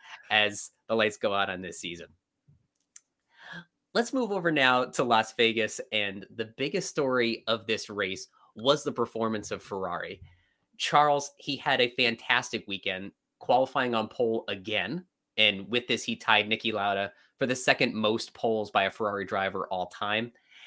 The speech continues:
And he battled both Red Bulls right into the final lap to take P two.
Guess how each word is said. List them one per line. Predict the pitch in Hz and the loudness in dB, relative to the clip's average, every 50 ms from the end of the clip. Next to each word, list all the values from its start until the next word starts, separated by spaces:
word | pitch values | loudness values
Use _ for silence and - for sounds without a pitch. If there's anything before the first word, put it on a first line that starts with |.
| - - - | -10 -4 0
And | 127 139 | 2 2
he | 139 135 | 2 0
battled | - 160 180 214 202 151 117 | 0 -2 -2 0 0 0 2
both | - 127 120 113 - - | 4 4 4 4 2 0
Red | 113 110 110 104 | 0 0 0 0
Bulls | 113 104 98 92 - | -4 -4 -6 -6 -2
right | 107 107 110 120 - | 2 2 2 2 0
into | 117 113 - 107 | -4 -8 -6 -6
the | 101 | -6
final | - - 110 107 104 101 98 | -4 2 4 4 4 4 2
lap | 98 92 95 - | -2 -2 -2 -4
to | - 98 | -6 -10
take | 87 - - 107 92 - - | -8 -4 -4 -4 -4 -4 -6
P | - 101 92 | -8 -8 -6
two. | - - - 82 80 98 | -6 -6 -10 -10 -10 -12